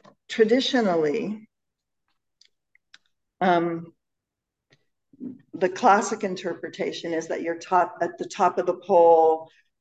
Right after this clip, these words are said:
you think you're enlightened and you're just gonna hang out there. And stepping off the hundred-foot pole is letting go of what you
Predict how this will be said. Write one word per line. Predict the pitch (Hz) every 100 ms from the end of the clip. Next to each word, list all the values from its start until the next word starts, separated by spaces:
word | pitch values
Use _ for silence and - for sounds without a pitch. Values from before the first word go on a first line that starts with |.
| -
you | 170 185 175 170 170 165 - _ _ -
think | 208 185
you're | 190 175
enlightened | 170 165 165 160 160 165 170 156 -
and | 165 165
you're | 165
just | 156 165 156 - - _ _ _ _ -
gonna | 165 156
hang | 160 185 180 170
out | 160 151 147 -
there. | - - - _ _ _ _ _ _ -
And | 160 156
stepping | - - 190 185 165 165
off | 156 156 - - _ _ _ -
the | 160
hundred-foot | 175 165 160 - 143 -
pole | 180 156 151
is | 147 -
letting | 170 185 180 156
go | 165 190 175
of | 147
what | 160 - -
you | 160 151